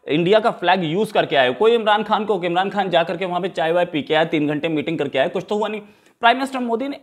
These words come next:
एक phone कॉल पे ये गेम खेल दिया। जब प्राइम Minister Modi एक phone call पे कर सकते थे, इमरान खान वहां खड़े थे, पुतिन के साथ गले मिल रहे थे, वो ये काम करा सकते थे। क्यों?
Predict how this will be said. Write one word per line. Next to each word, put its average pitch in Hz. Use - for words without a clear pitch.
एक 359
phone 208
कॉल 139
पे 110
ये 92
गेम 156
खेल 226
दिया। 214
जब 269
प्राइम -
Minister 254
Modi 247
एक 247
phone 214
call 226
पे 214
कर 196
सकते -
थे, 240
इमरान 240
खान 240
वहां 247
खड़े 233
थे, 127
पुतिन 254
के 247
साथ 226
गले 240
मिल 160
रहे 123
थे, 156
वो 254
ये 349
काम 320
करा 277
सकते 262
थे। 208
क्यों? 285